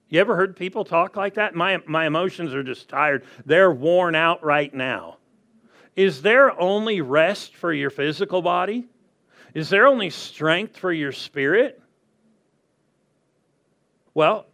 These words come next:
this will help settle them, but it doesn't just do all the work itself. Isaiah twenty-eight eleven is a very interesting scripture about this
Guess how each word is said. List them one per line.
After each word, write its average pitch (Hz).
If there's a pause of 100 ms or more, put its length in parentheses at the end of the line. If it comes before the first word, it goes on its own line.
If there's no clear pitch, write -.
this 143
will 170
help 175
settle 208
them, 156
but 160
it 143
doesn't 185
just 151 (1200)
do 180
all 160
the 151
work 165
itself. 156 (960)
Isaiah 185
twenty-eight 170 (800)
eleven 147 (360)
is 156
a 147
very 156
interesting 147
scripture 180
about 135
this 139